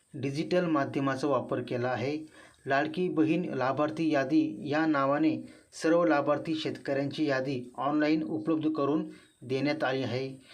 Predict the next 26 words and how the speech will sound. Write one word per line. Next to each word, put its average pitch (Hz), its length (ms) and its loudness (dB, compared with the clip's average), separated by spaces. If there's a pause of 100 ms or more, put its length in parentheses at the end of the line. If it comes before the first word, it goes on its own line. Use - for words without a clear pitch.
(300)
शेतकरी 180 500 0
आपल्या 165 380 0
मोबाईल 151 500 2
किंवा 165 280 2 (480)
संगणकावरून 156 720 6
ही 143 200 2
यादी 139 280 2
सहज 170 380 0 (100)
डाउनलोड 139 440 2
करू 143 200 0
शकतो. 120 520 -6 (600)
तसेच 185 340 -2
या 175 340 2
योजनेसंदर्भातील 139 1400 0 (500)
सविस्तर 175 320 0
माहिती 175 360 2
असलेले 156 400 2
शासन 156 440 0
निर्णय 156 440 2 (380)
जे 156 160 2
आर 160 180 4
देखील - 340 -2
ऑनलाइन 151 400 0
स्वरूपात 135 460 0 (520)
उपलब्ध 156 460 2
आहे. 113 380 -4